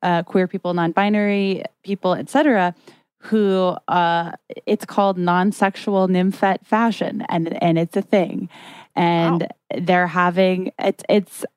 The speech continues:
Speaker 1: <laughs> we don't have time to get into it, but it's, it's been a very kind of a, a fascinating, um, journey of finding ways that people have kind of reclaimed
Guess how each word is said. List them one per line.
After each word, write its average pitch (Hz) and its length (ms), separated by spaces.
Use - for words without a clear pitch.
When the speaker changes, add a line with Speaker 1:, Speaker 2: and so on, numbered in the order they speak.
Speaker 1:
<laughs> - 840
we 240 120
don't 285 140
have 254 140
time 226 200
to 208 100
get 196 140
into 196 240
it, 185 100
but 247 120
it's, 262 160
it's - 200
been 277 280
a - 80
very 247 400
kind 220 200
of 202 60
a, 190 300
a 185 100
fascinating, 175 800
um, 160 440
journey 180 400
of 160 120
finding 175 760
ways 208 360
that 208 140
people 220 300
have 196 160
kind 202 200
of 180 160
reclaimed 175 1120